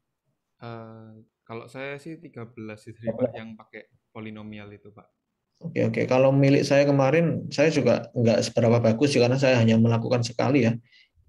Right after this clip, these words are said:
Speaker 2: Misalnya saya dua puluh ya, R square-nya nol koma enam dua. Masih bagus punya Christopher sama Theo,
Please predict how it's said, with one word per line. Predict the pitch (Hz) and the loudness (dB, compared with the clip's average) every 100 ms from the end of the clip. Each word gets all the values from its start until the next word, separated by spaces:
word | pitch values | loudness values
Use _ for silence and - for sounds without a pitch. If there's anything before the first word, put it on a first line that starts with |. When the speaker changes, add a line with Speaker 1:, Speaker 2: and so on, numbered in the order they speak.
| - | -8
Speaker 2:
Misalnya | 120 127 | -2 0
saya | 127 139 | 2 4
dua | 117 113 | 4 4
puluh | 143 165 | 4 6
ya, | 131 131 - - _ _ _ _ | 4 2 -2 -8 _ _ _ _
R | - | -4
square-nya | 120 123 131 147 | -4 0 2 4
nol | 131 123 | 4 2
koma | 123 | 2
enam | 120 117 113 | 2 2 2
dua. | 117 110 | 2 2
Masih | 113 113 127 | 2 2 2
bagus | 120 113 131 - | 0 0 -2 -2
punya | 123 120 - | -2 0 -2
Christopher | 131 123 123 123 139 | -2 0 0 2 2
sama | 127 123 123 | 2 0 2
Theo, | 123 123 | 4 4